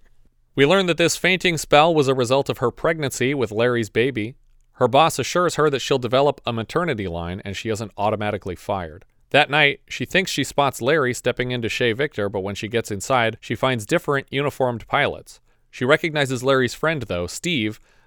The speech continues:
and asks where Larry is. The man breaks it to her rather harshly that Larry is back in America training pilots to avoid a girl that he impregnated in England.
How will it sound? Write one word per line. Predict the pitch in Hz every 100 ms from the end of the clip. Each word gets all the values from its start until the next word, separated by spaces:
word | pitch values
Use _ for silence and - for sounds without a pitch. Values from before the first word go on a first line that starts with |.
| _
and | 107
asks | 120 117 -
where | 110 120
Larry | 117 120 113 101
is. | 117 95 - - _ _ _ -
The |
man | 107 143 127
breaks | 143 -
it | 127
to | - 131
her | 127 117
rather | 117 151 127
harshly | 123 170 - 104 107 - _ -
that | 107
Larry | 113 160 139 113
is | 107
back | 123 139 127
in |
America | 113 127 135 -
training | 107 - 127 113
pilots | - 143 104 98 - - - -
to | - 110
avoid | 104 131 127
a |
girl | 113 127 120
that | 101
he | 117
impregnated | 104 - 143 113 101 104
in | 98
England. | 95 131 131 82 82